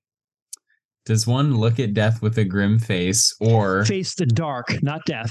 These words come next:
Speaker 2: the dark."
Speaker 1: Or "face the dark with a grim, with a grim face," or what'd you
Speaker 2: "Grim
Speaker 1: say? Sorry.
Speaker 2: heart.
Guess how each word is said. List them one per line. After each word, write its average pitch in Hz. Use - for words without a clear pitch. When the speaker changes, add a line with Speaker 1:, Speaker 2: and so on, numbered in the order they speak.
Speaker 2:
the 117
dark." 113
Speaker 1:
Or 98
"face 120
the 135
dark 113
with 101
a 98
grim, 101
with 98
a 92
grim 104
face," 117
or 87
what'd 117
you 123
Speaker 2:
"Grim -
Speaker 1:
say? -
Sorry. 120
Speaker 2:
heart. 127